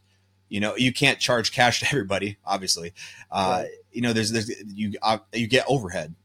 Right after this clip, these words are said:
Speaker 1: and you have to charge the right amount. And if you get stuck in that space where you're just charging what you were when you weren't, you know, when you're just doing it as a, as a side gig, then you're just gonna get in a bad spot. You're just gonna get depressed about it. And you're just, you're not gonna make any money.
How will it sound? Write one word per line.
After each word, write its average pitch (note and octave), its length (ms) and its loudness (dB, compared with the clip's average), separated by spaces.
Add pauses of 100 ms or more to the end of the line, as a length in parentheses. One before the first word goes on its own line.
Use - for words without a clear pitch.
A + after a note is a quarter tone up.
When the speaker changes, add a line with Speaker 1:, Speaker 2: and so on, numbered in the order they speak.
Speaker 1:
and G2 180 -2
you G2 80 2
have A2+ 300 2
to A#2+ 100 -4
charge A2+ 640 -2
the G2+ 80 -4
right A2 120 2
amount. A2+ 300 0
And G2+ 80 -6
if G2+ 100 -8
you A#2+ 100 -4
get G#2+ 120 -2
stuck - 220 -2
in A#2 80 0
that G#2 120 -2
space A#2 540 2 (280)
where G#2 240 0
you're G2+ 200 2
just G#2+ 220 -2
charging G#2+ 640 -2 (160)
what G#2 320 -4
you G#2+ 160 0
were G#2 300 0
when G#2 160 0
you F#2+ 120 -2
weren't, G#2+ 280 -4
you A#2 100 0
know, A2 120 2
when G#2 100 0
you're G#2+ 140 0
just G#2 100 -2
doing A2 200 0
it G#2 100 0
as F#2+ 160 -2
a, G2 180 -6
as G2+ 80 -4
a F#2+ 60 -2
side C3 320 4
gig, F#2+ 280 -2 (280)
then F#2+ 240 -2
you're A2+ 140 0
just A2 120 -2
gonna G#2 160 0
get G2+ 240 0 (140)
in G#2+ 100 -4
a G2+ 40 -6
bad A2 220 4
spot. A#2 280 4
You're G2+ 80 2
just G#2 100 -2
gonna F#2+ 120 -2
get G2 100 -2
depressed G#2+ 260 -2
about G#2 240 2
it. G2+ 60 2
And G2 80 -2
you're G2 80 -2
just, A2 340 -2
you're G2 100 -4
not A2 160 2
gonna G#2+ 140 -2
make G2+ 180 0
any F#2+ 160 -2
money. F#2 300 -2